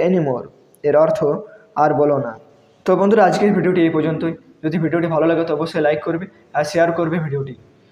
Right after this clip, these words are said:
পরবর্তী ভিডিও দেখার জন্য আমাদের চ্যানেলটিকে অবশ্যই সাবস্ক্রাইব করতে পারো। তো বন্ধুরা, দেখা হচ্ছে পরের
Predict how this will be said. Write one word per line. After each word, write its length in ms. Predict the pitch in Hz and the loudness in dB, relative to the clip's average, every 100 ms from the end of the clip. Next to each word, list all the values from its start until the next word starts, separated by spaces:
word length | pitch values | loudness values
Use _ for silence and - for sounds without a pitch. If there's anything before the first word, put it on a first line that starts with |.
| _ - | _ -6
পরবর্তী 360 | 175 202 208 208 | 0 2 2 0
ভিডিও 160 | 175 190 170 | 0 0 0
দেখার 180 | 180 165 | -2 -2
জন্য 120 | 185 160 | 0 0
আমাদের 180 | 160 165 | 0 -2
চ্যানেলটিকে 340 | 160 165 160 151 | -2 -2 -2 -2
অবশ্যই 280 | 156 - 175 | -2 -6 -8
সাবস্ক্রাইব 320 | 143 131 147 143 | -8 -4 -4 -4
করতে 160 | 139 135 135 | -6 -8 -12
পারো। 120 | 127 _ - - | -14 _ -16 -6
তো 60 | 156 | -4
বন্ধুরা, 220 | 175 190 156 | -2 0 0
দেখা 140 | 147 160 | 0 0
হচ্ছে 160 | 160 165 | 0 -2
পরের 180 | 151 | 0